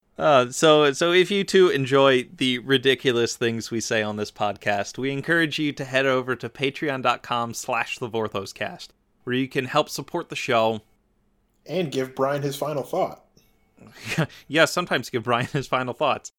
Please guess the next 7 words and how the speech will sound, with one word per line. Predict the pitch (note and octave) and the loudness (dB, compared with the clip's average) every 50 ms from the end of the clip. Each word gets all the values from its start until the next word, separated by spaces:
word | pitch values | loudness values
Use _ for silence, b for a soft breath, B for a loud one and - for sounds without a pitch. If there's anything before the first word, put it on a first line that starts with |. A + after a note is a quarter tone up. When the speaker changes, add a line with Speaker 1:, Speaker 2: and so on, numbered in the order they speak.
| _ _ _ _ | _ _ _ _
Speaker 1:
Um, | - B2+ A#2+ A#2+ A#2+ A#2 A#2 A#2+ B2+ B2+ - - - F#3 E3 D#3+ | 2 4 6 6 6 4 0 -4 -10 -14 -18 -18 -16 -16 -16 -6
'cause | - D3+ C3+ D#3+ | -4 -4 -2 0
everyone | - F3+ F3 G#3 G3 F#3+ F#3+ F#3 F3+ | 0 2 4 4 4 4 2 0 -2
who | D#3 - E3+ E3 D#3 D3+ | -4 0 2 2 2 2
supports | C#3 - - C#3 - D#3 - - - | 0 -4 -8 -6 -6 -6 -6 -6 -8
the | - C3+ | -12 -12
show | - - C#3 B2+ A#2+ A#2+ A#2 A#2 | -4 0 4 4 4 4 4 0